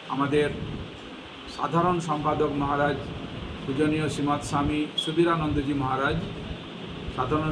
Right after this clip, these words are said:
সম্পাদক রামকৃষ্ণ মঠ, রামকৃষ্ণ মিশন, তিনি আসবেন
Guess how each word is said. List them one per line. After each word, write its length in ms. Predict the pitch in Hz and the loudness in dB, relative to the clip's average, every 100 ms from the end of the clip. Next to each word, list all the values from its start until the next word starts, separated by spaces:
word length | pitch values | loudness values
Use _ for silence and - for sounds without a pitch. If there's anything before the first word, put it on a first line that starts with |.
| 151 | 0
সম্পাদক 480 | 135 139 135 143 147 - - - 120 | 0 0 2 0 0 -6 -12 -8 -2
রামকৃষ্ণ 440 | 131 143 143 143 135 | 0 0 -4 -4 0
মঠ, 160 | 139 143 | 2 2
রামকৃষ্ণ 420 | 135 131 127 139 135 | 2 0 0 -2 0
মিশন, 280 | 139 - 127 165 - - - - - - | 0 0 0 -2 -4 -8 -10 -10 -10 -8
তিনি 220 | 156 175 208 165 | 2 4 4 4
আসবেন 320 | 165 165 147 | 4 2 0